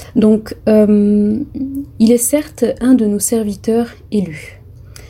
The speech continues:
Euh, mukhlasin, euh, provient de ikhlas, qu'on connaît tous comme mot,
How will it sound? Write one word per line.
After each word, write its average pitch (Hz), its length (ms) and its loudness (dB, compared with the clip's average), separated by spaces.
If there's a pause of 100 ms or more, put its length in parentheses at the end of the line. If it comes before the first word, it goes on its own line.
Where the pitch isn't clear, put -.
(200)
Euh, 208 200 4
mukhlasin, 269 800 4 (280)
euh, 208 640 -2 (340)
provient 240 600 0
de 196 360 -4
ikhlas, 262 640 -4
qu'on 202 100 -8
connaît 185 520 -6
tous - 300 -6
comme 185 200 -4
mot, 202 300 0